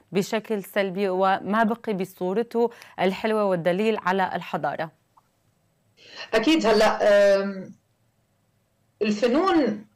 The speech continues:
Speaker 2: و-، و-، و-، ويعني إذا بدي أحكي عن الموسيقى بشكل، آه، بشكل خاص يعني،
Speaker 1: مهم.
Speaker 2: آه، هي صارت مثل مخدرات. يعني، آه، بين إنها ما تكون غذاء للروح، فيها تكون كمان سم،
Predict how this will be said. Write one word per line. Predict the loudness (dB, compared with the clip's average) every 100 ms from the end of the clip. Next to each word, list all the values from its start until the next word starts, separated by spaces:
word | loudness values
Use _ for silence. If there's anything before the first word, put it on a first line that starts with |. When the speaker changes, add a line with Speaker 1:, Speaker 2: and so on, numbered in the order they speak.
| _ -2
Speaker 2:
و-، | 0
و-، | 2 2 0 0
و-، | 0 0 0 2
ويعني | 4 4 2 0 0
إذا | 0 0
بدي | 2 0
أحكي | 2 2
عن | 2 2
الموسيقى | 2 -2 2 2 2 0
بشكل، | -2 -2 -2 -2 -2 -2
آه، | -4 -2 -4 -4
بشكل | -2 -2 0 0
خاص | 2 2 4 2 -2
يعني، | -4 -4 -6 -8
Speaker 1:
مهم. | -8 -8
Speaker 2:
آه، | -12 -12 -12 -12 -14 -20 -18 -8
هي | -4 2 4 4
صارت | 4 4 2
مثل | 0 0
مخدرات. | 0 0 0 4 4 4 0 -8 -18 _ -20 -20 -20 _ 0
يعني، | 2 2 0 -2 0 2 0 0 -8 _ 0
آه، | 2 4 4 2 -2 _ _ -18
بين | -2 2 2 2
إنها | 0 2
ما | 2 0
تكون | 0 0 2
غذاء | 2 4 4 4 4
للروح، | 4 4 4 2 2
فيها | 2
تكون | 2 0 -2 0
كمان | 0 2 0 -2 -4
سم، | 0 2 4 2